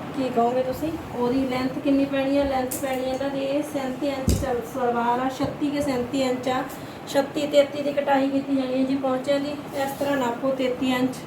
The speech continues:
ਜਿਹੜਾ ਕਮੀਜ਼ ਨਾਲੋਂ ਕੱਪੜਾ ਉਤਰਿਆ, ਉਹ ਵਾਲਾ ਕਮੀਜ਼ ਦੇ ਪੱਲੇ ਆ ਉਤਰ ਗਿਆ ਪਾਸੇ ਵਾਲਾ ਕੱਪੜਾ ਜੀ। ਤੇਤੀ ਇੰਚ ਇਸ ਤਰ੍ਹਾਂ ਜੀ।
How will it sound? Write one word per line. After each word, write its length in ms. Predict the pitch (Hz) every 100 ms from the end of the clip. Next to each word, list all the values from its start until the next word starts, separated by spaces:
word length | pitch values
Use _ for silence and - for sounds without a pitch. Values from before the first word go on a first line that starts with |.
| -
ਜਿਹੜਾ 220 | 262 294
ਕਮੀਜ਼ 360 | 311 277 269 277
ਨਾਲੋਂ 260 | 277 277
ਕੱਪੜਾ 380 | 277 262 277 269
ਉਤਰਿਆ, 420 | 262 - 294 294 294 - - - - -
ਉਹ 160 | 269
ਵਾਲਾ 180 | 302 285
ਕਮੀਜ਼ 380 | 285 277 277 269
ਦੇ 80 | 285
ਪੱਲੇ 320 | 285 277 277
ਆ 120 | 277
ਉਤਰ 280 | 285 294 302
ਗਿਆ 160 | 294 294
ਪਾਸੇ 360 | 277 254 277
ਵਾਲਾ 100 | 262
ਕੱਪੜਾ 340 | 254 247 262 247
ਜੀ। 180 | 233 240 - - - - - - - -
ਤੇਤੀ 340 | 269 262 269
ਇੰਚ 300 | 269 269 269 - - - - - - 247
ਇਸ 160 | 240 -
ਤਰ੍ਹਾਂ 140 | 226
ਜੀ। 180 | 202 202